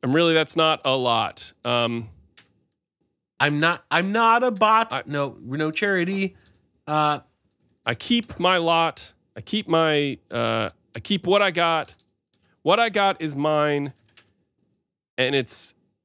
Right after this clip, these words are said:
Speaker 1: not a lot. Hmm.
Speaker 2: Nope, nope, nope. No charity. What I got is mine, and it is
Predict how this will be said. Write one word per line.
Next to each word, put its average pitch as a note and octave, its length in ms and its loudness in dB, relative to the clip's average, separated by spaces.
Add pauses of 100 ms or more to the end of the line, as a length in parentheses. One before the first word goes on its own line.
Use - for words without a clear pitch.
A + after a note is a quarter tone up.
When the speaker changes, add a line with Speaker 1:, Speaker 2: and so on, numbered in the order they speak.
Speaker 1:
not D#3+ 440 -2
a B2+ 120 -2
lot. G#2+ 500 -4 (100)
Hmm. A#2 440 -2
Speaker 2:
Nope, A3 280 2
nope, F3+ 240 -4
nope. D#3 240 -6 (1000)
No C3 160 -2
charity. F#3+ 840 2 (380)
What A#3+ 380 2
I C4 160 2
got A3+ 380 2
is A#3+ 220 -8
mine, A3+ 340 2
and F#3 260 0
it E3+ 260 0
is C#3+ 420 -2